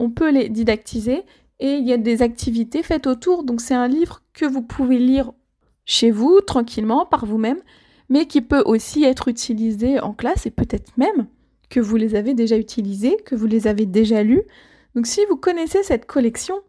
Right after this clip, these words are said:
n'hésitez pas aussi à me le dire, à me faire part de vos avis sur cette collection. Est-ce que vous appréciez cette collection ou non ? Voilà, donc la présentation de Mondes en V F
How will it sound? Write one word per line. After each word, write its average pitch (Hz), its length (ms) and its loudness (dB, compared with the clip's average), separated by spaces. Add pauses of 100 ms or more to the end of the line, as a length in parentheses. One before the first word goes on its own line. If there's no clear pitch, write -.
(460)
n'hésitez 277 460 2
pas 254 200 2
aussi 262 400 -2
à 262 100 0
me 240 100 2
le 233 100 0
dire, 233 320 0
à 262 80 4
me 226 140 6
faire 220 300 0
part 262 500 -2 (580)
de 226 140 2
vos 226 220 2
avis 226 340 2
sur 247 160 -6
cette - 180 -10
collection. 247 540 -8 (400)
Est-ce 226 160 -4
que 254 120 2
vous 220 280 0
appréciez 247 760 0
cette - 340 -6
collection 240 720 -2 (420)
ou 269 100 6
non ? 226 160 4 (720)
Voilà, 262 320 6
donc 262 160 -2
la 262 80 2
présentation 320 720 -2
de 277 140 -2
Mondes 262 280 2
en 269 120 2
V 254 340 2
F - 300 -18